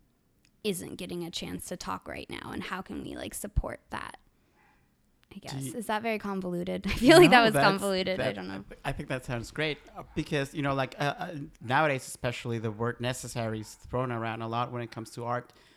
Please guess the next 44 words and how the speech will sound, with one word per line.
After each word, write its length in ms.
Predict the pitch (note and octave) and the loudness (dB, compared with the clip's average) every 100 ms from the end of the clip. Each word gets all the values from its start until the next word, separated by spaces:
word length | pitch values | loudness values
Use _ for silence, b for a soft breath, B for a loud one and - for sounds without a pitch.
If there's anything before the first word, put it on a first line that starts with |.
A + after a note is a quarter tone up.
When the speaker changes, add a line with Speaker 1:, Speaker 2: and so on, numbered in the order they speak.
| B B B | B B B
Speaker 2:
But 100 | D#3+ | -2
I 180 | F3+ C3+ - | -2 -4 -12
genuinely 640 | - B2+ C3+ B2+ B2 A#2 A2 | -6 -4 -2 -4 -6 -8 -10
felt 440 | - A2 G#2+ - | -6 -4 -4 -6
that 180 | A2+ A2+ | -8 -8
a 60 | |
play 320 | A2+ - A#2+ B2 | -10 -6 -6 -4
like 220 | A#2+ A#2 - | -6 -8 -8
Bump 360 | A2 G#2+ G#2+ - b b b - | -4 -4 -6 -14 b b b -16
is 180 | - - | -14 -12
necessary. 500 | G#2 - - A2+ A#2+ | -12 -12 -12 -12 -12
It 120 | A#2 | -6
needs 240 | B2 C3 | -4 -6
to 100 | - | -10
be 200 | A2+ A2+ | -12 -12
seen 480 | A2 - A2 A2+ A2+ | -12 -12 -12 -10 -10
Speaker 1:
Oh, 40 | C#4 | -8
Speaker 2:
'cause, 60 | C#4 | -6
Speaker 1:
that's 260 | A3 A3+ | -8 -10
great. 360 | - B3+ A3 G#3+ - | -12 -12 -12 -14 -10
Speaker 2:
you 100 | A#2 | -6
know, 140 | A2+ A2+ | -4 -6
it's 300 | A2+ - - - _ _ _ _ _ - | -8 -12 -16 -20 _ _ _ _ _ -18
for 120 | G#2+ | -16
families 680 | - - B2 C#3+ B2 A#2+ A2+ | -16 -8 -4 -4 -4 -8 -8
and 140 | B2 | -10
for 240 | G#2 - A2 | -10 -8 -8
single 420 | - B2+ B2+ B2+ | -6 -4 -2 -4
people 400 | - B2+ - B2+ | -6 -14 -10 -10
and 120 | B2+ A#2 | -10 -8
for 120 | A#2 | -6
married 400 | A2 A#2 B2 - | -4 -4 -6 -8
people. 400 | B2+ - - D4 | -10 -2 0 0
Speaker 1:
Mm-hmm. 540 | B3 A3+ A3+ A#3+ C#4 D4 | -2 -6 -6 -6 -6 -2
Speaker 2:
And 120 | D#3 | -2
it's 140 | D#3+ | -2
also 320 | E3 E3 F3+ | -2 -2 0
addressing 440 | D#3+ - C3 C3 B2 | -2 -2 -4 -4 -8
things 240 | - B2 | -8 -8
that 140 | B2 A#2+ | -6 -4
are, 160 | A#2+ A2 - - - | -6 -8 -20 -20 -12
you 120 | A2+ | -10
know, 180 | C3 A2+ - | -10 -16 -18
extremely 840 | - - - G#3 G3 E3+ C#3+ | -16 -10 -4 -2 0 -2 -2